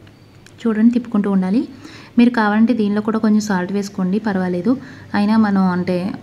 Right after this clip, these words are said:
already ముక్కల్లో వేసాం కాబట్టి అక్కర్లేదు, తర్వాత కర్రీలో అయినా వేసుకోవచ్చు, అది మీ ఇష్టం అనమాట. ఇక్కడ వచ్చేసి నేను గ్యాస్ ఆఫ్ చేసేసుకుని వీటిని నేను, ఆ, మిక్సీ జార్లోకి తీసుకుంటున్నాను.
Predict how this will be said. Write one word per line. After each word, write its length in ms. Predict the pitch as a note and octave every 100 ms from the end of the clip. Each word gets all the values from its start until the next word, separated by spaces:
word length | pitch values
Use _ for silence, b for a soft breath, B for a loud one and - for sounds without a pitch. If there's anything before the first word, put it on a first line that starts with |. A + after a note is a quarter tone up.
| F#3+
already 300 | F#3 G3+ A3+
ముక్కల్లో 320 | A3 A3 G3+
వేసాం 280 | G3 G3 G3
కాబట్టి 420 | F#3 F#3+ F#3+ F#4+ - B B -
అక్కర్లేదు, 400 | G3 G3+ F#3+ F#3
తర్వాత 240 | F3+ F#3
కర్రీలో 380 | G3 F#3 F3 F3+
అయినా 240 | F3+ A3
వేసుకోవచ్చు, 520 | E4+ G3 - A2 - -
అది 140 | F#3
మీ 120 | F3+
ఇష్టం 240 | E3+ - E3+
అనమాట. 240 | E3 D#3+ A3+ D4 B B B B
ఇక్కడ 180 | A3+ A3
వచ్చేసి 460 | A3 A#3 A#3 D4+ -
నేను 120 | A3+
గ్యాస్ 280 | G3+ F#3+ F#3+
ఆఫ్ 220 | G#3 G#3
చేసేసుకుని 560 | G3 F#3 F3 F#3 F#3 F3+ G#3 B B B A3+
వీటిని 500 | B3 B3 G#3 G3+ A3+
నేను, 420 | G#3+ G3 G3 C4 B3+ B3+
ఆ, 280 | F#3 F#3+ F3+
మిక్సీ 360 | F3 F#3+ - A3
జార్లోకి 460 | G3 F3+ G3 G#3
తీసుకుంటున్నాను. 720 | G3+ F3+ - E3+ F3 E3+ B3+